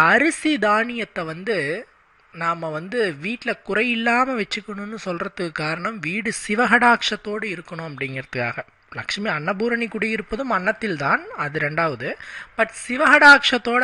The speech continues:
வீடு இருக்கணும் அப்படின்னு ஒருத்தர் நினைச்சாலும் வீட்ல என்ன பண்ணணும்? அரிசியை குறையில்லாம வச்சுக்கணும். அரிசி இருக்கிற இடமும் சுத்தமா இருக்கணும். அரிசி மூட்டை எங்கெல்லாம் இருக்கோ, அரிசி பை எங்கெல்லாம் இருக்கோ, அங்க எல்லா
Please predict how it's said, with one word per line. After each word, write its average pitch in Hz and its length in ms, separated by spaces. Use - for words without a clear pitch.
வீடு 214 260
இருக்கணும் 165 500
அப்படின்னு 175 520
ஒருத்தர் 143 400
நினைச்சாலும் 123 760
வீட்ல 196 280
என்ன 196 180
பண்ணணும்? 185 440
அரிசியை 247 680
குறையில்லாம 180 760
வச்சுக்கணும். 113 500
அரிசி 269 540
இருக்கிற 254 400
இடமும் 233 480
சுத்தமா 180 460
இருக்கணும். 135 340
அரிசி 233 500
மூட்டை 190 460
எங்கெல்லாம் 190 600
இருக்கோ, 160 360
அரிசி 160 440
பை 165 220
எங்கெல்லாம் 170 640
இருக்கோ, 147 360
அங்க 139 300
எல்லா 151 360